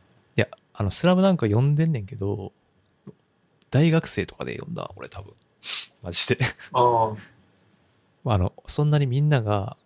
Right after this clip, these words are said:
Speaker 1: こう、熱くなるほど思い入れがないっていう感じなんですよ。好きで、好きですよ、
Speaker 2: あー。
Speaker 1: もちろん。だけど、そう、高校の頃バスケやってたんやけど、そ-、その頃読んでなくて、なんか、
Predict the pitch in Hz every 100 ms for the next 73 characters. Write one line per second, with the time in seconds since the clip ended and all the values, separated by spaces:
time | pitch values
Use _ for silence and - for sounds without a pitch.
0 | _ _ _ - - - _ _ _ 131
1 | - - 90 87 80 107 92 95 98 107
2 | - _ 113 107 101 98 85 82 - _
3 | _ - 151 - 87 92 - - _ _
4 | _ _ _ _ - - 127 - - 101
5 | 127 123 110 107 117 - _ _ _ _
6 | _ _ _ _ _ _ _ _ 120 101
7 | 98 95 101 - 147 156 165 165 98 92
8 | 110 90 _ - _ - 92 98 120 104
9 | - - _ _ _ _ _ _ _ _
10 | _ _ _ _ _ _ _ _ _ _
11 | - - - _ _ _ _ - 151 147
12 | 107 92 92 98 - - - - 151 127
13 | - -